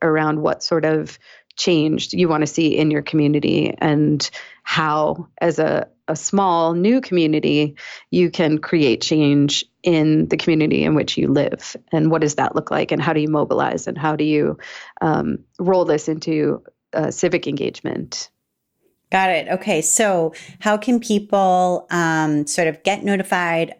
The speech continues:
Speaker 2: for when, like, um, information's available for,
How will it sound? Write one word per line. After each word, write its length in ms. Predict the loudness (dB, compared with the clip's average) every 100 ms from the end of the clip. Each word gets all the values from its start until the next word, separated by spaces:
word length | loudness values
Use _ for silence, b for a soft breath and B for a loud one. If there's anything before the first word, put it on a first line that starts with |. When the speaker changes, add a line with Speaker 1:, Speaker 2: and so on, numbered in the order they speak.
| _
Speaker 2:
for 560 | -14 -4 0 2 2 0 0
when, 440 | 0 2 2 2
like, 360 | 0 -4 -14 -20 B B B
um, 360 | -2 0 0 0
information's 640 | 0 2 0 0 0 0
available 640 | 0 0 2 0 0 0
for, 840 | -2 -4 0 0 0 0 -2 -4